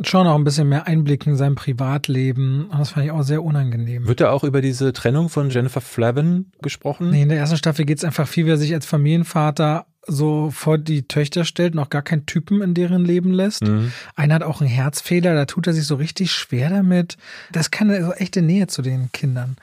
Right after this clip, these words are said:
Speaker 2: Ja.
Speaker 1: Fand ich echt unangenehm. Und dann noch sein Bruder, der irgendwie alles sammelt von dem Leben von Sly.
Speaker 2: Mhm.
Speaker 1: In, wie so ein eigenes lebendes Museum, in dem er da wohnt.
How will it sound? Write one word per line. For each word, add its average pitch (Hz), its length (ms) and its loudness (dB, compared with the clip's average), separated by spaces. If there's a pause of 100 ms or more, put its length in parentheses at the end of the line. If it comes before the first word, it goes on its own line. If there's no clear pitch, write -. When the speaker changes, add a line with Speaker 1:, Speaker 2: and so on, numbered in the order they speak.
(120)
Speaker 2:
Ja. 95 260 2
Speaker 1:
Fand 151 200 0
ich 175 180 0
echt - 460 -6
unangenehm. 160 800 2
Und 147 220 0 (160)
dann 160 140 2
noch 165 140 2
sein 147 280 2
Bruder, 139 460 0
der 127 100 -2
irgendwie 147 300 0 (120)
alles 165 300 2
sammelt 143 360 0
von 139 200 -4
dem 131 160 -2
Leben 127 500 -2
von 147 560 -6
Sly. 127 500 -4 (340)
Speaker 2:
Mhm. 95 140 -2
Speaker 1:
In, 147 240 4
wie 147 80 2
so 147 100 2
ein 151 120 0
eigenes 147 440 0
lebendes 143 520 0
Museum, 139 480 -2
in 127 100 -6
dem 123 180 -6
er 127 60 -6
da 120 200 -8
wohnt. 123 300 -8